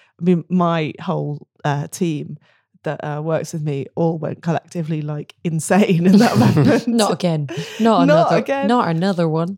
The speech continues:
Speaker 1: And, uh,
Speaker 2: <laughs> I've
Speaker 1: and
Speaker 2: been
Speaker 1: I
Speaker 2: waiting
Speaker 1: can only
Speaker 2: years to
Speaker 1: say
Speaker 2: do
Speaker 1: that
Speaker 2: that.
Speaker 1: in, like, you know,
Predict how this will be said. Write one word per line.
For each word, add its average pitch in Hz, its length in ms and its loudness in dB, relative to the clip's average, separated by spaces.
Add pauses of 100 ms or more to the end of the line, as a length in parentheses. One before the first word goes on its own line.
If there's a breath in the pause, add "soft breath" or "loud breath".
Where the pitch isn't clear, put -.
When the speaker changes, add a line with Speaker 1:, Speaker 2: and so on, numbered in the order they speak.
Speaker 1:
And, 202 320 4 (120)
uh, 208 760 2 (160)
Speaker 2:
<laughs> - 160 -20
I've 202 180 2
Speaker 1:
and 196 80 -2
Speaker 2:
been 185 200 2
Speaker 1:
I 185 120 4
Speaker 2:
waiting 180 140 2
Speaker 1:
can 233 100 2
only 233 240 4
Speaker 2:
years 220 100 0
to 214 80 0
Speaker 1:
say 196 220 2
Speaker 2:
do 185 60 -4
Speaker 1:
that 185 180 -2
Speaker 2:
that. - 60 -2
Speaker 1:
in, 175 120 -2
like, - 460 -8 (220)
you 175 100 -4
know, 151 280 -4